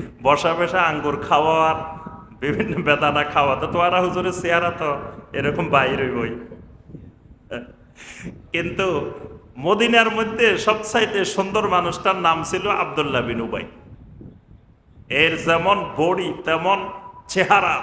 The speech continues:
তেমন সুদর্শন। কিন্তু হে লোক মুনাফেকের কি? বড় লিডার। এজন্য চেহারা সুন্দর হওয়া, জুব্বা লম্বা হওয়া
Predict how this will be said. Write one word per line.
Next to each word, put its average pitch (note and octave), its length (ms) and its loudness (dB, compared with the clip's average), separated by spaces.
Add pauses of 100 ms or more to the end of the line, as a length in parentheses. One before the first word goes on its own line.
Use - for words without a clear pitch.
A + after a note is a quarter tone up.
(100)
তেমন F3+ 340 -2
সুদর্শন। G#3 680 2 (1160)
কিন্তু C#3 160 -2
হে D3+ 120 4
লোক F#3 220 0
মুনাফেকের F3 580 0
কি? C3 400 -6 (960)
বড় A2+ 180 -4
লিডার। G#2 540 -6 (160)
এজন্য D3+ 440 -2
চেহারা F#3+ 420 2
সুন্দর F#3+ 460 2
হওয়া, C#3 560 2 (680)
জুব্বা G3 460 4
লম্বা F#3+ 420 4
হওয়া D3+ 560 2